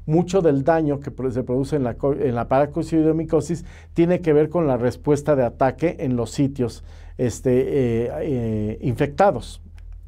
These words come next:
La criptococosis, por otra parte, posee una cápsula compuesta de glucuronogilomananos que dificultan la digestión de los macrófagos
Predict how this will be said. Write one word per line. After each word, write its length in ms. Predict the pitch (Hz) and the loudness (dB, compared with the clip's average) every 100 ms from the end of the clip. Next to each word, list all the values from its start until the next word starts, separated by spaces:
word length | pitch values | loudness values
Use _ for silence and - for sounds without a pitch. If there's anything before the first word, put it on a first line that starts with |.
| - - - - - - - - - - - - - - - | -18 -18 -18 -18 -18 -18 -20 -20 -18 -18 -18 -16 -16 -16 2
La 160 | 175 | 2
criptococosis, 880 | 170 170 180 175 175 170 196 190 214 | 4 0 0 2 0 2 2 2 -6
por 220 | - 175 165 | -2 0 0
otra 260 | 170 165 | 0 0
parte, 420 | 185 180 - 202 | 4 2 4 0
posee 440 | 214 - 170 - 180 | 0 -2 -2 2 0
una 240 | 180 170 | 2 0
cápsula 480 | 175 170 - 185 180 | 2 0 0 0 0
compuesta 460 | 160 135 160 160 180 | -2 -2 -2 0 2
de 160 | 143 | 2
glucuronogilomananos 1600 | 120 143 139 139 135 139 147 143 147 143 147 160 165 127 170 - - - - - | 2 0 0 2 2 2 -2 -2 0 0 0 2 2 2 0 -2 -12 -18 -18 0
que 320 | 190 202 226 170 | 4 6 4 2
dificultan 840 | 160 160 160 156 180 175 185 185 | 0 2 -2 0 0 2 2 2
la 100 | 151 | 2
digestión 580 | 135 139 - - 151 156 | 2 -2 -6 2 2 4
de 100 | 143 | 4
los 160 | 123 | 2
macrófagos 800 | 117 113 143 147 147 143 180 | 0 -2 0 2 2 2 0